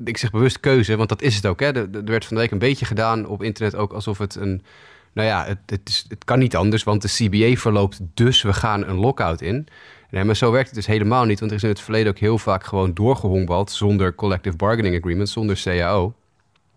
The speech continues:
En dat kan namelijk wel gewoon. Alleen op een gegeven moment gaan dan de spelers zeggen: "Ja, ho, ho, nu is het wel even genoeg geweest. We willen nu even, eh, een C A O hebben." En dan gaan ze dus bijvoorbeeld zoals in drieënnegentig, vierennegentig staken. Ehm, lockouts zijn niet nieuw.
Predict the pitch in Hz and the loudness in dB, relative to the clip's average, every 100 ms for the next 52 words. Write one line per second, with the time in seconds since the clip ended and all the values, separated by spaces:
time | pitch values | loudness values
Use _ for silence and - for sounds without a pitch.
0 | _ _ - 98 - 170 151 107 104 147 | _ _ -4 -2 2 4 4 2 2 2
1 | - 104 82 80 - - - - 90 98 | 2 0 -2 -6 -14 -20 -16 -6 -4 -2
2 | - 117 107 101 95 92 85 90 92 95 | -2 0 0 0 -2 -2 -4 -4 -2 -2
3 | 92 87 82 92 95 92 90 92 90 90 | -2 0 0 0 0 0 -2 -2 -4 -4
4 | 98 92 - 101 - 85 90 92 87 90 | -6 -6 -4 -4 -4 -6 -6 -6 -6 -4
5 | 90 90 - 92 92 92 90 - - - | -2 -2 -2 -2 0 -2 -6 -16 -20 -20
6 | _ - 92 92 - - 90 87 104 90 | _ -4 -2 -2 -4 -2 0 2 2 2
7 | 80 90 87 82 82 85 82 82 82 92 | 0 -4 -4 -6 -4 -4 -4 -8 -8 -8
8 | 87 87 85 90 87 95 90 82 - - | -6 -4 -2 -2 -2 -2 0 -2 -6 -6
9 | 107 82 80 - - 98 92 - - - | -4 -4 -6 -8 -8 -2 -2 -4 -10 -18
10 | - - - - _ - 92 90 90 90 | -20 -20 -20 -20 _ -4 0 0 0 -2
11 | - 110 131 135 123 107 123 104 107 95 | -6 -2 -2 2 0 0 2 2 2 2
12 | 101 135 | 4 2